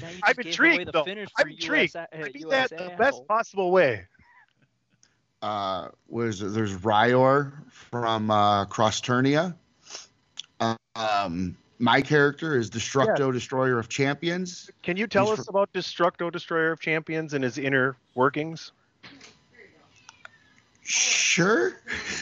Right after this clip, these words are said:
Speaker 3: <laughs> Uh, he's actually from another dimension with his Madam Shatter. Uh, they were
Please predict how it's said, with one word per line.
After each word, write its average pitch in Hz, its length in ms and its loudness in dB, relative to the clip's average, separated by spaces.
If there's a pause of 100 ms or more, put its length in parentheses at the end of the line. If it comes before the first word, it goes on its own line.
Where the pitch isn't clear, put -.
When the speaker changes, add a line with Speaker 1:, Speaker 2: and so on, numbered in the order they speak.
Speaker 3:
<laughs> 294 300 6 (520)
Uh, 160 280 8
he's 175 200 0
actually 208 540 0
from 190 360 -8
another 160 380 -2
dimension 143 800 -4 (140)
with 139 180 4
his 135 240 2
Madam 127 380 2
Shatter. 127 640 -4 (480)
Uh, 107 320 -6
they 120 220 0
were 113 520 2